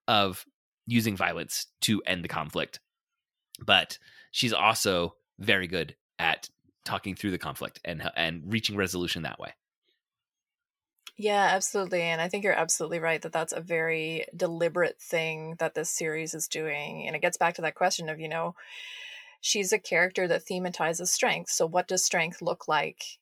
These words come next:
Speaker 2: in any particular version of She-Hulk becomes such a fascinating conversation. And, you know, what does female power look like in this comic? It looks like a diversity of modes of power, including mentorship of other women and female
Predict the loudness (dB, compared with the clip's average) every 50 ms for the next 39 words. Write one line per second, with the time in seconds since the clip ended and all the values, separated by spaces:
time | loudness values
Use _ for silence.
0 | _ _ -4 -2 0 0 0 0 0 -4 -6 -6 -8 -6 -6 -4 -2 -2 -2 -2
1 | -2 0 0 0 0 0 -2 -4 -4 -2 0 0 0 0 -2 -2 -2 -2 -2 -4
2 | -8 -8 -6 -6 -4 -2 -2 -2 0 -2 -2 -2 -2 -2 -2 -2 -4 -4 -4 -4
3 | -2 -2 -4 -6 -6 -8 -10 -12 -14 _ -8 -6 -6 -4 -4 -4 0 0 0 0
4 | 0 -2 -2 -4 -4 -6 -8 -10 -10 -6 -4 -4 -4 -2 -4 -4 -2 0 0 2
5 | 2 2 2 0 -4 -2 0 0 2 2 0 -2 -2 -4 -4 -2 -2 0 -2 -2
6 | 2 2 2 2 2 2 0 -2 -2 0 0 0 0 -2 -4 -4 -4 -4 -4 -6
7 | -6 -6 -6 -4 -4 -6 -6 -8 -10 -14 2 2 2 2 2 -2 -2 -2 -2 0
8 | 2 2 2 0 -4 -6 _ -2 -2 -2 -2 0 0 0 0 0 -2 -2 -2 -4
9 | -2 -2 -2 -4 -2 0 2 2 2 2 0 -4 -6 -6 -4 -2 0 0 0 -2
10 | -2 -2 -2 -2 -2 -4 -2 0 0 0 0 -2 2 2 2 2 4 0 0 2
11 | 4 4 4 4 4 4 4 4 2 2 2 2 2 2 2 0 0 2 2 2
12 | 0 0 0 0 0 2 2 2 2 2 2 0 -2 -4 -8 -10 -6 -4 -4 -4